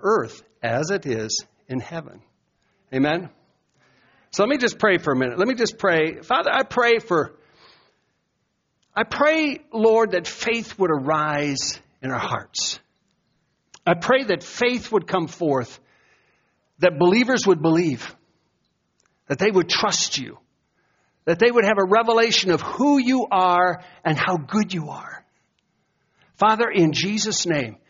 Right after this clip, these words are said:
open our eyes, that the eyes of our understanding would be enlightened, that we would see you, Jesus, that we would see how good you are,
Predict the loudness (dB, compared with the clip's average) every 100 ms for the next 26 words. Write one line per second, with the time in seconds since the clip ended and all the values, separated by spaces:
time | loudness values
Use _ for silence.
0 | _ _ _ _ 2 2 2 2 2 2
1 | 2 0 -6 -10 -8 -2 0 0 0 0
2 | 2 4 2 2 2 2 0 0 0 0
3 | 4 2 4 2 2 2 2 0 0 -2
4 | -2 -4 -2 -2 2 2 2 0 -4 0
5 | 2 4 4 4 2 -2 0 2 4 4
6 | 6 4 2 0 2 0 -2 -4 -8 _
7 | _ _ _ _ 2 4 4 4 2 0
8 | -2 -4 -2 0 2 2 2 2 2 2
9 | 2 2 2 2 2 2 2 0 -4